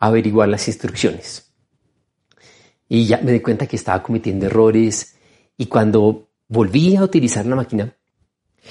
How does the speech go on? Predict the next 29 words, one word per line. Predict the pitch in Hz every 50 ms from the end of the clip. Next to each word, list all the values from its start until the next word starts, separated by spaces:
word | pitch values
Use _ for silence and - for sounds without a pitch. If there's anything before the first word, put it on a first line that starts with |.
| - - - _ _ _ _ _ _
wow, | _ 135 123 139 139 127 117 95 90 95 104 110 - -
logré, | 131 117 113 107 117 120 127 139
los, | 135 131 117 - - -
los | 135 127 120 -
que | - 120
saben | 117 123 131 143 151
de | 151
café, | 147 - - - - 123 127 139 147 147
los | - 123 113
que | - - 110
disfrutan | 107 120 123 117 139 147
el | 143
café | - 113 - 113
como | - 127 127 117
yo, | 110 117 110
saben | - 123 120 117 110
que, | - 107
saben | - - _ _ - 117 113 110 113
de | 113 110
qué | -
estoy | - - - -
hablando. | - - - - - - - _ _ _ _ _ _ _ _ _ _ _ _ _ _
Y, | _ 117 113 113
y | 110 - 120 117
es | 110 107 107
disfrutar | 127 123 - 143 127 - 120 104 101 113 139 127 _
primero | - 117 113 117 123
el | 135 139
aroma | 139 131 120 110 101 95 101 110 139 175